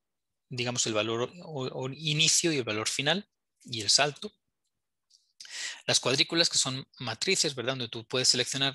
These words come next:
entre diferentes opciones para una fila y una columna. Las cuadrículas de casillas, que es lo mismo, pero solo puedes marcarlo como sí o no. Fechas y horas, ¿ok? Vamos a escoger la más sencilla,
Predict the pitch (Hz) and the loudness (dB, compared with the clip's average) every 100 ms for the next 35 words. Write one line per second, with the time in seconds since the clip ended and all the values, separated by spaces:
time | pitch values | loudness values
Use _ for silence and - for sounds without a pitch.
0 | 165 156 123 117 - 123 - - 127 - | -6 -10 -6 -6 -6 -6 -2 0 0 0
1 | 147 160 - - - - _ - 120 113 | 0 0 -6 -8 -20 -20 _ -6 -6 -4
2 | 120 - 143 120 110 107 131 175 185 208 | -2 0 4 2 2 -4 -2 -2 -2 -8
3 | _ - - - - _ - 120 - 120 | _ -20 -18 -18 -20 _ -2 0 0 0
4 | 117 131 123 120 123 - 180 196 - 120 | 0 0 0 0 2 2 2 0 0 2
5 | - 147 131 139 147 180 _ - 117 110 | 2 0 0 2 2 -2 _ -2 -2 -2
6 | - _ - 123 117 120 - 120 107 123 | -10 _ -4 -2 0 2 2 -2 -4 -2
7 | 117 117 104 101 - 123 110 123 220 _ | -2 -2 -6 -2 0 2 2 -2 -4 _
8 | _ - - - - - _ _ - 170 | _ -18 -14 -10 -10 -12 _ _ 2 4
9 | - 180 - - - - - _ _ _ | 4 4 2 0 -4 -6 -8 _ _ _
10 | - 226 - _ _ _ 143 147 160 - | -2 -2 -6 _ _ _ -2 0 0 -2
11 | - 156 127 113 156 - 226 - | -4 -2 2 2 2 0 -2 -8